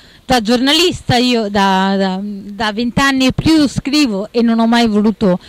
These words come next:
diventare giornalista. Cos'è Senza Barcode? È una gran bella domanda. È un grande magazine, è un, eh, calderone, un pentolone dove mettiamo dentro tutte le informazioni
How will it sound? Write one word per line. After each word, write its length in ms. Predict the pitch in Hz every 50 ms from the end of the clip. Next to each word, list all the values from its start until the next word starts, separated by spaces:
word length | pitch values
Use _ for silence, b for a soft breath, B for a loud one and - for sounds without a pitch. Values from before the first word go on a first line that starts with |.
| B B B B B B
diventare 500 | - 247 240 254 254 233 269 262 254 247
giornalista. 800 | 208 233 226 208 214 208 196 185 175 170 - - - - 165 175 B B B B B B B B B B B B -
Cos'è 400 | - 466 - - - 320 277 -
Senza 440 | - - 269 262 240 - - 262 240
Barcode? 540 | 208 233 214 - - 226 220 202 196 285 311
È 60 | 339
una 160 | 339 311 254
gran 520 | 220 208 226 220 214 240 247 247 262 262
bella 280 | 240 240 226 233 233 233
domanda. 720 | 214 220 208 185 175 190 202 233 247 240 226 226 233 233
È 200 | - 285 294 320
un 360 | 349 349 349 330 302 277 254
grande 1040 | 220 247 254 269 294 320 330 339 311 262 240 277 262 247 240 240 233 233 233 233 226
magazine, 800 | 240 254 262 269 269 240 320 339 311 - - 403 466 466 453 - - _ _ -
è 220 | - - 214 202
un, 320 | 202 208 220 226 226 226
eh, 360 | 226 226 220 220 220 220 208 -
calderone, 840 | - 247 240 240 214 233 247 233 233 226 214 208 220 220 247 285 320
un 220 | 311 277 269 226 - -
pentolone 1080 | - 311 320 262 247 269 320 294 285 269 269 262 269 277 285 320 359 403 381 311 262
dove 360 | 254 233 285 302 302 330 330 302
mettiamo 480 | 294 285 - - - 339 339 320 302
dentro 420 | 254 320 349 381 370 - - 247 247
tutte 380 | - 359 381 - _ - 277
le 100 | 240 233
informazioni 960 | 233 220 - 269 269 277 294 311 - _ - 320 339 349 349 349 370 370 349